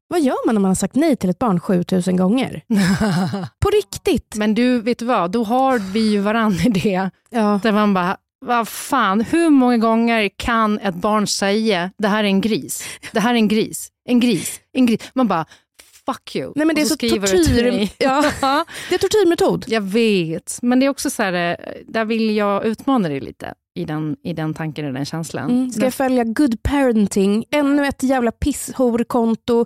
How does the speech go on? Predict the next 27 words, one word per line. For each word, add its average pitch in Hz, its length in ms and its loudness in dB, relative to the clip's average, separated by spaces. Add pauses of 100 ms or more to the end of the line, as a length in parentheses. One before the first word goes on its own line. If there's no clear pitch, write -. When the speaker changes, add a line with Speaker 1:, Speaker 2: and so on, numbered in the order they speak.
Speaker 2:
Nej, 226 540 2 (160)
inte 262 280 2
alls. 226 420 -2
Speaker 1:
<sighs> 233 80 -2
Speaker 2:
Utan 220 300 2
den 226 100 2
första - 380 -4
är, 160 440 -4 (380)
dina 220 180 2 (120)
barn 254 360 2
behöver 226 640 0
så 196 140 -4
mycket 190 220 -2
mindre 190 440 2
än 165 120 0
du 170 60 -2
tror. 170 540 -4 (180)
Speaker 1:
Mhm. 262 540 -2
Speaker 2:
Jag 220 180 -4
tror 277 280 0
att - 260 -6 (140)
människor 208 720 -2 (400)
i 180 260 0
liksom 165 500 -4
verksam, 190 680 -2
yrkesam 214 640 0
ålder 185 560 -4